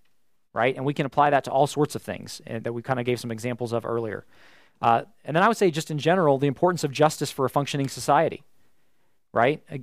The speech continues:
th-, there are specific applications to Israel as the people of God that may not always directly transfer to nation states today, but the concept of justice is still key. If it, when people are organized into society,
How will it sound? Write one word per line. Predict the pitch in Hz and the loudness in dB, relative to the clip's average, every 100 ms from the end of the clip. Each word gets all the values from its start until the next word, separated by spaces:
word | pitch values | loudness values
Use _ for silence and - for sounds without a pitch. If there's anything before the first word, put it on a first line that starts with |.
| - | -6
th-, | 135 139 139 | -4 -2 4
there | 156 | 4
are | |
specific | - 151 - - 208 233 220 | 4 -2 -2 2 2 2 2
applications | 190 190 175 175 165 180 | 2 2 2 0 0 -6
to | - | 0
Israel | 160 143 170 214 | 0 2 2 4
as | 170 - | 4 2
the | |
people | - 165 160 | -2 -2 0
of | 151 | 2
God | 143 156 | 4 4
that | 151 139 | 2 0
may | 147 175 | 2 4
not | 180 165 | 2 4
always | 160 156 120 | 2 2 0
directly | 151 123 147 160 175 160 | -2 4 4 4 0 0
transfer | - 160 - - 202 247 - - - _ _ _ _ _ _ | -2 -4 -4 2 4 4 -4 -20 -20 _ _ _ _ _ _
to | - 160 151 151 | 2 4 4 2
nation | 151 165 165 | 2 2 0
states | - 175 160 - | 0 2 0 -6
today, | 147 143 156 220 - _ _ _ _ - | 2 4 4 2 -6 _ _ _ _ 0
but | 160 | 2
the | 165 | 2
concept | - 220 240 214 - | 2 2 4 2 2
of | 135 | -2
justice | 156 190 - 147 120 131 - - _ | 4 4 4 -2 -2 -4 -8 -18 _
is | 165 151 | 2 2
still | - 190 156 | 4 2 2
key. | - 196 120 - - _ _ _ _ _ _ _ _ _ _ _ _ _ _ _ | 0 -2 -2 -10 -20 _ _ _ _ _ _ _ _ _ _ _ _ _ _ _
If | 139 - | -4 -2
it, | 156 143 | -4 0
when | 135 | 0
people | 185 196 208 | 0 4 4
are | 175 156 | 4 4
organized | 175 190 175 165 147 | 4 4 4 2 0
into | 147 131 | -8 -10
society, | 139 - 165 160 131 117 | -10 0 4 4 0 -4